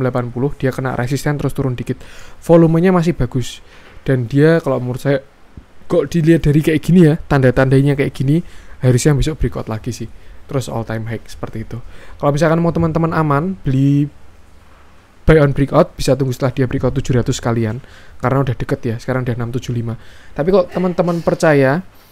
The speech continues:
dia bakalan breakout, ya udah beli aja, langsung H K aja sebelum tujuh ratus. Nanti kan kalau misalkan dia breakout tujuh ratus, average-nya rendah kan seperti itu. <coughs> Yang penting stop loss-nya jangan lupa,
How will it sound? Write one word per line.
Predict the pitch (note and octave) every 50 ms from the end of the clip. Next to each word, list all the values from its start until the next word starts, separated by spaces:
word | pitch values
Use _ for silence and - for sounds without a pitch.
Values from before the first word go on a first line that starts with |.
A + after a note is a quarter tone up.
| _ - - - - - - _ _ _ - _ _ _ - - -
dia | D#3 D3 D3
bakalan | B2 - C3+ - - C#3 C#3 C#3 C#3
breakout, | B2+ E3 E3 - C3+ C3+ - -
ya | E3+ F3+
udah | - D3+ D#3+ - -
beli | C#3+ C3+ C3+ D#3 E3
aja, | - D3 C#3+ D#3
langsung | B2 G#2+ C3 B2+ C3+ D3 C#3 B2+
H | B2 A#2+ A#2 -
K | C3+
aja | C#3+ C#3 - C3 A#2+ B2 - - - - -
sebelum | - - - - C3 C3 A#2+ A#2+
tujuh | - F#2+ - - A#2+
ratus. | A2+ A2 - B2 - - - - - - - - - - -
Nanti | - A#2 B2+
kan | D3 D3+ C#3+
kalau | D3 C#3
misalkan | C#3+ C#3 C#3 C#3+ C#3+ C3
dia | C3 B2
breakout | - C3 - C3+
tujuh | C3 C3 - D3
ratus, | B2+ C#3+ E3+ E3+ - -
average-nya | - C#3+ - - C3+ C3 - D#3 D3 C#3+
rendah | C#3+ C#3 C3 B2 A#2+ -
kan | B2 A#2+ A#2+
seperti | - - C3+ - B2+ B2 -
itu. | C#3 C#3+ - - - - - - - - - - - - - - - - - - - -
<coughs> | - - - - D#3+ - - - G#3+ D3+ - - - - - G3 C#3 C3
Yang | B2+
penting | A#2 B2 B2 D3 D#3+ E3+ E3+ E3+ F3 F3 - - - - -
stop | - - C#3 C3 -
loss-nya | B2+ B2 - D#3 C#3
jangan | - C3 B2 B2
lupa, | B2 B2 A#2+ - - A#2 A#2+ A#2